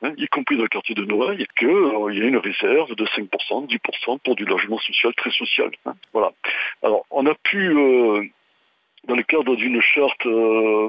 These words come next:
pour les personnes délogées, euh, négocier, euh, avec <laughs> parfois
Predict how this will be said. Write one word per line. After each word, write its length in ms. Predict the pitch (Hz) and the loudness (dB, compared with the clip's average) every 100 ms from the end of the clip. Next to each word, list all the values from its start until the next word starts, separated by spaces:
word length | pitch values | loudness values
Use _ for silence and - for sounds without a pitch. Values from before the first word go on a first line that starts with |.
| - | -2
pour 100 | 135 | -6
les 80 | 110 | -2
personnes 380 | 117 - 139 120 | -2 0 0 0
délogées, 600 | 117 117 110 127 127 127 | 0 0 2 2 2 2
euh, 680 | 113 104 101 98 98 95 101 | 4 4 2 2 2 0 0
négocier, 680 | 107 110 113 - - 131 | -2 -2 -2 0 0 2
euh, 500 | 127 127 107 95 92 82 - _ - - | 2 2 0 -2 -8 -12 -20 _ -6 -2
avec 320 | 107 104 - | 0 0 -2
<laughs> 400 | - - - - | -2 0 -2 -2
parfois 500 | - - - - 131 | -4 -2 0 0 0